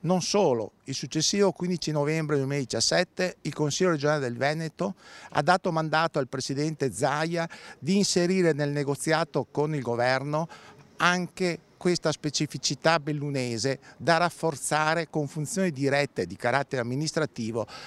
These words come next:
da parte dello Stato. Nulla di tutto questo pare essere stato recepito nella bozza che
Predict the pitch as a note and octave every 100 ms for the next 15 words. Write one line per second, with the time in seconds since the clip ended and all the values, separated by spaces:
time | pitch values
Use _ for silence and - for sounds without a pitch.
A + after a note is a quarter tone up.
0 | - B2+ D#3 D3 C#3+ C#3 - C3+ - A#2
1 | C3+ A#2 - G#2 E2+ - F#2 - F3+ A3
2 | F#3+ D#3 F3 F3 E3 D3+ D#3 C#3 - A#2+
3 | - - - - - D#3+ D#3 C#3+ C#3 C3+
4 | - C#3 - D3 D3 - D#3+ - D3+ -
5 | A#2 - - - B2+ C#3 C3 C#3+ C#3+ -
6 | C#3+ B2 A#2+ A#2+